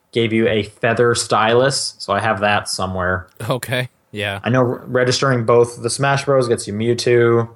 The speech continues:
Speaker 1: I think it also gets me, like, a, I think it also got me, like, a music album of their music, so that's showing up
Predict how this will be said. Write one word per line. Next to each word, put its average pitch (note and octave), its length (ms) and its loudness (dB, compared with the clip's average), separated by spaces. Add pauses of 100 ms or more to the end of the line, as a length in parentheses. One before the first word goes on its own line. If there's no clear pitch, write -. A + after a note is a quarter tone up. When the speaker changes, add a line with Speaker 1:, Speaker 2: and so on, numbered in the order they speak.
(760)
Speaker 1:
I - 60 -16
think A#3 180 -2
it D#4+ 80 2
also C4 200 0
gets G3+ 200 0
me, G3 120 0
like, D#3 200 2
a, G2 260 0 (1300)
I - 40 -20
think G3 140 -4
it B3 60 2
also F#3+ 180 2
got D3 140 2
me, C#3+ 80 0
like, B2 140 0
a F#2 120 -4
music C#3+ 380 -2
album G3 360 2
of B2+ 120 -2
their A#2 120 2
music, E3+ 340 -2
so A2+ 120 -2
that's C#3 180 0
showing F3+ 360 0
up F3+ 280 -4